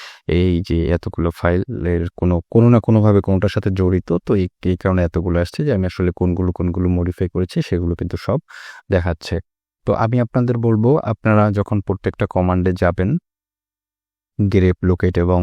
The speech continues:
find-এ প্রত্যেকটা কমান্ডের বেসিক থেকে অ্যাডভান্স পর্যন্ত শেখার চেষ্টা করবেন, কারণ একটা ভিডিওতে আসলে এত কিছু বলা বা বোঝানো সম্ভব না। আর এইসব কমান্ডে মাস্টারি করতে হলে অনেক প্র্যাকটিসের দরকার আছে এবং, আহ, রেগুলারলি প্র্যাক-, প্র্যাকটিস করবেন। প্রত্যেকটা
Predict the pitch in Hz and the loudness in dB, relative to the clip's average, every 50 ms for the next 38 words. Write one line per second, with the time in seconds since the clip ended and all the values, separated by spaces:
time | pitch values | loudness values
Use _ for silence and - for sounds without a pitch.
0 | 87 85 - - - 90 87 87 85 101 - - - - - - 101 - _ - | 2 0 -2 -2 0 0 2 2 2 0 -2 -2 -4 -4 -2 -2 -2 -2 _ -2
1 | 95 - - 87 87 87 87 87 85 90 90 90 90 90 92 87 - - 101 - | -2 0 0 2 2 2 2 2 2 2 0 2 2 0 0 -2 -2 -6 -8 -6
2 | - 101 - - 95 90 87 82 - 92 90 - - - 92 90 - 87 80 95 | -6 -4 -2 0 2 2 2 0 -2 -2 -4 -4 -4 -4 -4 -4 -2 -4 -4 -4
3 | - - 92 - 95 90 - - 92 - - - 92 90 - 87 85 98 131 151 | -4 -4 -4 -4 -4 -4 -4 -4 -6 -6 -4 -4 -4 -2 -2 -2 -2 -2 -4 -2
4 | - 101 90 85 82 87 - - 95 90 95 90 82 85 - 87 - - 85 87 | -2 -2 -2 0 -2 -2 -2 -2 -2 0 0 -2 -2 -2 -2 -4 -4 -4 -4 -4
5 | 85 - 85 92 - - - 92 87 87 85 85 87 87 90 87 87 90 95 92 | -4 -4 -6 -6 -6 -6 -4 -2 0 2 2 2 2 2 2 0 0 0 -4 -4
6 | - 90 87 87 85 - - 87 87 87 90 107 101 107 143 190 - - - - | -2 -4 -4 -4 -4 -4 -4 -4 -2 -2 -2 0 0 0 0 -2 -4 -8 -14 -18
7 | - - - - - - - 92 85 85 87 87 85 - - - 107 101 - - | -16 -16 -16 -12 -10 -6 -2 0 0 2 2 0 -2 -2 -2 -2 -2 -2 -2 -4
8 | 104 - - 107 101 104 101 110 101 92 92 - - - 104 101 95 - 101 - | -4 -2 0 0 2 2 2 2 0 0 0 -2 -2 -2 -2 0 0 0 -2 -2
9 | - 101 92 - 101 95 101 98 95 95 92 92 - _ - 92 - _ - 98 | -2 -2 -2 0 0 0 0 2 0 0 0 -2 -4 _ -4 -4 -4 _ -6 -8
10 | 95 - - 107 95 90 92 90 87 - 95 98 95 - - - 190 185 110 95 | -6 -4 -2 -2 0 0 0 0 0 0 0 0 0 -2 -4 -4 -4 -2 0 0
11 | 92 92 90 90 90 85 - - 90 90 90 90 90 95 95 92 95 95 98 98 | 0 0 0 0 -2 -2 -2 -2 -2 0 0 0 0 0 0 0 0 0 0 0
12 | 98 - - 90 90 - - - 95 - - 101 90 - - 98 92 - - - | -2 -2 -2 -4 -4 -4 -6 -10 -10 -4 -4 -4 -4 -2 -2 -6 -6 -4 -2 -2
13 | 98 95 98 117 156 170 _ - 101 - - - 95 - - | 0 0 2 0 0 -2 _ -6 -6 -4 -4 -4 -4 -2 -4